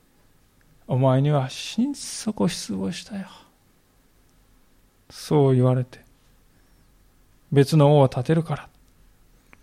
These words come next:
まあ、そういうことも神様はできたと思うんです。でも神様はそれをなさらない。なぜなら、神様はかつてダビデに対して、「あなたの王座を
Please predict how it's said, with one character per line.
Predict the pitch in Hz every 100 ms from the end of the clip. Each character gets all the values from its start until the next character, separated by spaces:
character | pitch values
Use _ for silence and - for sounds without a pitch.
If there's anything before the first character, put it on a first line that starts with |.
| _ _ _
ま | -
あ、 | 190
そ | - 262
う | 294
い |
う | 285
こ | 285
と | 226
も | 165
神 | 214 208
様 | 185
は | 147
で | 127 220
き | -
た | 180
と | 147
思 | 131 165
う | 151
ん |
で | 113
す。 | 107 170 - - - - - - - -
で | 170
も | 170
神 | 165 160
様 | 147 131
は | 123
そ | 147
れ | 143
を |
な | 127 120
さ | 139
ら | 151
な | 185 165
い。 | 165 -
な | 135
ぜ | 131
な | 117
ら、 | 143 170 - - -
神 | 147 131
様 | 135 120
は |
か | 120 135
つ | -
て |
ダ | 123 135
ビ | 120
デ | 123
に | 117
対 | 127 117
し | -
て、 | 180 143 - - - - - - - - - -
「あ | 143
な | 151
た | 147
の | 131 131 -
王 | 196 170
座 | 135 127
を | 123